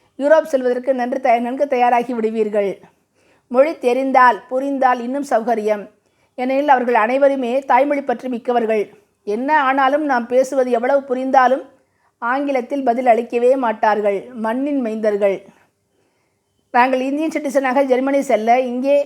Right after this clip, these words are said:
இங்கோ விசா அப்ளை செய்து கொண்டிருக்கும் பொழுது அங்கே எங்கள் மகன் குடும்பத்தார் ஜெர்மனி சிட்டிசன்களாக மாறி இங்கே வர இந்தியன் விசாவுக்கு அப்ளை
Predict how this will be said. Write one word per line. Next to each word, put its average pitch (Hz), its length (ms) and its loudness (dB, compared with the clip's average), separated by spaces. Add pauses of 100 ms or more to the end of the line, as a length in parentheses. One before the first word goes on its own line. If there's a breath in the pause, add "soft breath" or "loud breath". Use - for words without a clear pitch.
இங்கோ 262 320 2
விசா 254 400 0
அப்ளை 269 200 2
செய்து 254 280 -4
கொண்டிருக்கும் 240 400 -2
பொழுது 226 300 0 (600)
அங்கே 269 360 -4
எங்கள் 254 220 -2
மகன் 269 300 -2
குடும்பத்தார் 254 540 2
ஜெர்மனி 269 340 -2
சிட்டிசன்களாக 262 560 0
மாறி 240 500 -2
இங்கே 269 320 -2
வர 254 220 2
இந்தியன் 277 420 -2
விசாவுக்கு 247 400 0
அப்ளை 240 180 -2